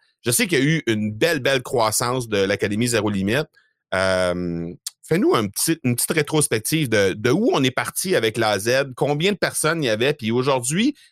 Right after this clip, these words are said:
qu'est-ce que ça représente quand on fait, euh, des lancements de ton côté, euh, à ce stade-ci, là, deux mille vingt-deux ?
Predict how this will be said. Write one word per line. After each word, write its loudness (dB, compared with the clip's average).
qu'est-ce 0
que 2
ça 0
représente -2
quand 2
on -2
fait, 2
euh, -2
des 0
lancements -2
de -4
ton -4
côté, -2
euh, 0
à -2
ce 0
stade-ci, -2
là, -2
deux -2
mille 0
vingt-deux ? -4